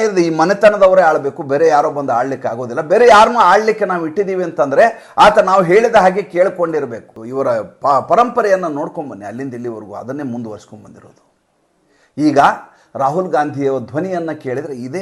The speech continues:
ಅರ್ಥ ಆಗುವಂಥದ್ದು. ಏನು, ಮೊದಲನೇದಾಗಿ ನರೇಂದ್ರ ಮೋದಿ ಬರೋದಿಲ್ಲ ಅಂತ ಹೇಳ್ತಾರೆ, ಅದಾದ್ಮೇಲೆ ಇದು ಮ್ಯಾಚ್ ಫಿಕ್ಸಿಂಗ್ ಅಂತಾರೆ, ಮೂರನೇದು ಹೀಗೇನಾದರೂ ಇವ್ರು ಆಗಿ ಎನ್ ಡಿ ಎ ಬಂದ್ಬಿಟ್ರೆ ಈ ದೇಶ ಉಳಿಯೋದಿಲ್ಲ, ಇಡೀ ದೇಶಕ್ಕೆ ಬೆಂಕಿ ಹೊತ್ಕೊಳ್ಳುತ್ತೆ ಅನ್ನುವಂಥ ಮಾತನ್ನು ನಿನ್ನೆ ಸಂಜೆ ಹೇಳಿದ್ದಾರೆ.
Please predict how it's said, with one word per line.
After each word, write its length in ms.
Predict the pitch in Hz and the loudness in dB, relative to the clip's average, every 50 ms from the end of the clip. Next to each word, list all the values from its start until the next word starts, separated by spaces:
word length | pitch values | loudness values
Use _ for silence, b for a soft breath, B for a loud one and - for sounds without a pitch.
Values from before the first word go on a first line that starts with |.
| 170 123 | -8 -8
ಅರ್ಥ 180 | 110 - - - - | -10 -12 -12 -12 -12
ಆಗುವಂಥದ್ದು. 540 | 110 104 87 - - 107 _ - 104 104 127 160 202 | -12 -12 -14 -16 -20 -20 _ -20 -16 -8 -2 0 2
ಏನು, 180 | 220 - 156 139 - - b b b b b | 2 0 -2 -12 -16 -20 b b b b b
ಮೊದಲನೇದಾಗಿ 460 | - 151 156 185 190 185 190 190 185 | -6 -2 2 4 6 6 6 4 4
ನರೇಂದ್ರ 360 | 175 165 170 185 202 190 190 185 180 | 2 2 2 2 2 0 -2 -4 -6
ಮೋದಿ 160 | 175 170 175 139 151 | -6 -6 -6 -4 -4
ಬರೋದಿಲ್ಲ 300 | 170 170 156 156 147 143 | -4 -4 -4 -6 -8 -8
ಅಂತ 140 | 139 135 - | -8 -10 -12
ಹೇಳ್ತಾರೆ, 320 | 123 107 - - - - _ _ b b b b b | -14 -14 -14 -16 -20 -20 _ _ b b b b b
ಅದಾದ್ಮೇಲೆ 480 | b 156 175 208 214 214 202 220 226 202 | b 4 6 6 6 6 4 2 0 0
ಇದು 100 | 180 190 175 151 143 | 0 0 -2 0 2
ಮ್ಯಾಚ್ 260 | 151 180 202 196 - | 4 4 4 2 -2
ಫಿಕ್ಸಿಂಗ್ 440 | - 190 175 - - - 160 147 127 | -8 -10 -10 -10 -10 -10 -10 -10 -10
ಅಂತಾರೆ, 260 | - - - - - _ _ b b b b | -12 -14 -18 -20 -20 _ _ b b b b
ಮೂರನೇದು 440 | 156 180 220 240 233 247 240 185 180 | -2 0 2 2 4 2 2 0 0
ಹೀಗೇನಾದರೂ 580 | 175 196 220 208 226 226 226 226 220 214 226 214 208 | -2 -2 0 2 4 4 6 4 4 2 2 2 4
ಇವ್ರು 140 | 208 196 180 170 | 4 6 6 6
ಆಗಿ 160 | 190 190 185 180 | 4 4 2 0
ಎನ್ 100 | 175 196 | -2 0
ಡಿ 60 | 185 208 | 0 0
ಎ 80 | 208 180 | 0 0
ಬಂದ್ಬಿಟ್ರೆ 360 | 190 190 185 175 151 185 202 190 156 - B B B B | -2 -6 -6 -6 -2 2 2 2 2 0 B B B B
ಈ 100 | - 180 185 156 | -2 -2 0 2
ದೇಶ 220 | 175 202 196 190 208 190 175 147 - - - - _ - 139 | 2 0 2 2 4 4 4 4 0 -2 -8 -18 _ -4 0
ಉಳಿಯೋದಿಲ್ಲ, 460 | 160 180 196 196 190 175 175 156 151 151 143 123 104 - - b b b b b b | 2 4 4 4 4 4 0 -2 0 0 0 0 -2 -4 -12 b b b b b b
ಇಡೀ 160 | 139 147 180 170 123 120 | -4 -2 -2 -2 0 0
ದೇಶಕ್ಕೆ 400 | 175 196 190 - 208 - - 170 | 0 0 2 0 -4 -4 -4 -6
ಬೆಂಕಿ 300 | 139 151 151 151 - 139 | -6 -6 -8 -10 -10 -14
ಹೊತ್ಕೊಳ್ಳುತ್ತೆ 520 | 131 127 127 143 139 135 123 - - 113 | -16 -10 -6 -4 -4 -4 -6 -8 -12 -14
ಅನ್ನುವಂಥ 320 | 117 117 110 107 107 - 131 120 107 110 | -14 -14 -16 -16 -14 -14 -14 -12 -10 -8
ಮಾತನ್ನು 360 | 127 147 - 151 127 123 131 120 | -8 -8 -8 -8 -12 -10 -10 -12
ನಿನ್ನೆ 220 | 113 113 117 113 113 - | -12 -12 -14 -16 -16 -18
ಸಂಜೆ 220 | 113 107 - 110 98 90 | -20 -20 -20 -20 -20 -20
ಹೇಳಿದ್ದಾರೆ. 400 | 92 - - - - - _ | -20 -20 -20 -20 -20 -20 _